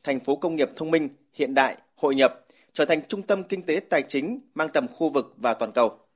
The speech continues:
Cho biết Việt Nam có ba thành phố tham gia mạng lưới thành phố thông minh khu vực asean, gồm Đà Nẵng, thành phố Hồ Chí Minh, Hà Nội. Thủ tướng cho rằng,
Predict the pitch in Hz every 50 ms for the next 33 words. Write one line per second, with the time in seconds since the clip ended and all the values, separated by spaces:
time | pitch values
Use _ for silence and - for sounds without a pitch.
0 | _ _ _ _ _ _ _ _ _ _ _ _ _ _ _ _ _ - - 156
1 | 160 196 208 208 - 147 - 135 147 147 147 147 135 - - _ - 143 143 165
2 | 185 185 - 151 120 - - 123 120 127 147 196 247 - _ _ _ - 156 180
3 | 175 185 175 165 117 135 135 131 135 147 196 - - 160 123 - - 147 - 180
4 | 165 170 180 170 160 - - _ _ _ - - 165 151 147 - - - - 143
5 | 147 - - 151 147 147 147 139 - - _ _ _ _ _ - 127 151 156 156
6 | 151 151 147 151 156 175 220 240 - _ _ - 156 143 135 - - 165 196 170
7 | 139 143 - 151 165 190 190 170 - - _ _ _ _ - 147 147 156 156 156
8 | 127 - - _ _ _ _ _ _ _ _ _ - 135 123 110 - 120 120 135
9 | 147 170 151 151 135 117